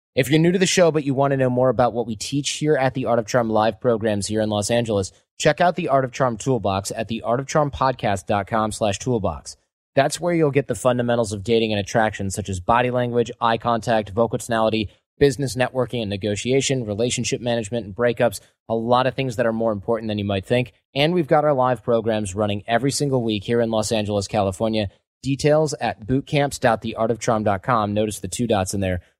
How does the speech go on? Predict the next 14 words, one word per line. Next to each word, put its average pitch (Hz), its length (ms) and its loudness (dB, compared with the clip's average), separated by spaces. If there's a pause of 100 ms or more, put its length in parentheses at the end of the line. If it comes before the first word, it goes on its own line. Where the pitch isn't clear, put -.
Or 139 140 4
give 139 160 2
us 131 140 -4
a 131 40 -6
call 127 220 2
here 120 140 -4
in 110 80 -4
the 107 100 0
office, 104 380 -2
triple 156 360 0
eight 135 200 2 (100)
four 139 220 2
one 135 240 0
three 98 500 -6